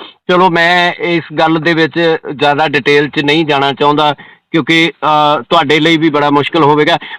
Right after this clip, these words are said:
ਮੈਂ ਸਿਰਫ ਇਹ ਜਾਣਨਾ ਚਾਹੁੰਦਾ ਕਿ ਗੁਰਸੇਵਕ ਸਿੰਘ ਨੇ, ਅ, ਅ, ਜਿਹੜਾ ਇਹ ਪਰਿਵਾਰ ਨੇ ਪ੍ਰੈਸ਼ਰ ਪਾਇਆ ਤੁਹਾਡੇ ਤੇ ਕਿ, ਅ, ਤੁਸੀਂ ਗੁਰਸੇਵਕ ਸਿੰਘ ਦੇ ਨਾਲ ਜਿਹੜਾ, ਅ, ਰਿਲੇਸ਼ਨ ਬਣਾਓ?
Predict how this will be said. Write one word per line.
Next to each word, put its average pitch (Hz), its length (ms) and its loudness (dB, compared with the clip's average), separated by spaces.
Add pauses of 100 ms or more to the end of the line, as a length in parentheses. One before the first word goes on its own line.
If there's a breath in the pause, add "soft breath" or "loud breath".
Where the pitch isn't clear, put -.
ਮੈਂ 214 120 0
ਸਿਰਫ 220 220 -2 (320)
ਇਹ 190 140 4
ਜਾਣਨਾ 160 360 0
ਚਾਹੁੰਦਾ 151 320 0
ਕਿ 185 200 -2
ਗੁਰਸੇਵਕ 160 580 -2
ਸਿੰਘ 180 280 0
ਨੇ, 170 340 0
ਅ, 151 320 -4
ਅ, 151 380 -4
ਜਿਹੜਾ 165 280 0
ਇਹ 175 240 0
ਪਰਿਵਾਰ 156 420 4
ਨੇ 175 140 2
ਪ੍ਰੈਸ਼ਰ 180 360 -2
ਪਾਇਆ 185 280 2
ਤੁਹਾਡੇ 180 380 0
ਤੇ 185 200 0 (640)
ਕਿ, 180 300 2 (120)
ਅ, 151 800 -2 (520)
ਤੁਸੀਂ 156 520 -6
ਗੁਰਸੇਵਕ 160 540 0
ਸਿੰਘ 180 200 0
ਦੇ 180 120 2
ਨਾਲ 170 360 2
ਜਿਹੜਾ, 165 460 2 (180)
ਅ, 151 40 0
ਰਿਲੇਸ਼ਨ 165 400 -2
ਬਣਾਓ? 160 340 0